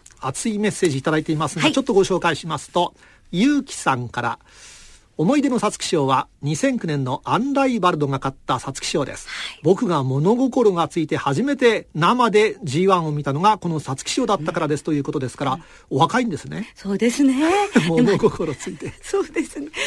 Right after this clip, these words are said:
Speaker 2: でも、はや、やはり初めて見たレースは忘れられないですよね。
Speaker 1: そうですね。
Speaker 2: このアンライバルドってライバルがいないっていう意味で、
Speaker 1: うん。
Speaker 2: だからそういう強さがね、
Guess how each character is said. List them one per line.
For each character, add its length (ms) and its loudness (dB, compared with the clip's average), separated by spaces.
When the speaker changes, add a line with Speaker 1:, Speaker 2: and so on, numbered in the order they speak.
Speaker 2:
で 80 4
も、 140 0
は 80 -4
や、 200 0
や 100 0
は 140 -4
り 40 -2
初 200 -2
め 100 0
て 140 -6
見 100 -6
た 140 -8
レ 100 -6
ー 60 -8
ス 100 -16
は 80 -8
忘 120 -10
れ 100 -8
ら 80 -8
れ 60 -10
な 120 -8
い 60 -8
で 80 -10
す 100 -6
よ 160 0
ね。 60 2
Speaker 1:
そ 40 0
う 40 0
で 100 -2
す 80 -12
ね。 400 -4
Speaker 2:
こ 80 -2
の 160 0
ア 120 -2
ン 160 0
ラ 100 2
イ 80 2
バ 160 -6
ル 80 -6
ド 100 -8
っ 40 -10
て 120 -10
ラ 140 0
イ 80 2
バ 100 -2
ル 100 -6
が 100 -6
い 120 0
な 140 -2
い 60 2
っ 40 -6
て 200 -10
い 80 -4
う 20 -2
意 40 -4
味 60 0
で、 60 2
Speaker 1:
う 100 2
ん。 60 0
Speaker 2:
だ 60 0
か 60 0
ら 60 -2
そ 160 -2
う 60 2
い 80 2
う 40 -2
強 180 -2
さ 120 -10
が 80 -6
ね、 200 2